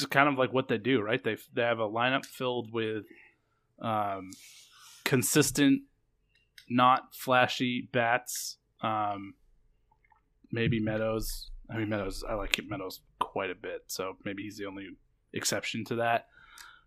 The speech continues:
Uh, and then a lockdown bullpen, which has been really hurt and not so great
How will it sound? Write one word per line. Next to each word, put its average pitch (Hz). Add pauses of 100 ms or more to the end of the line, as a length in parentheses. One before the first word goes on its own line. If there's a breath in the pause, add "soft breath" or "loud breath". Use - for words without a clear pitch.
(140)
Uh, 110
and 123
then 117
a 104
lockdown 131
bullpen, 135
which 117
has 110
been 107
really 113
hurt 113
and 104
not 107
so 110
great 110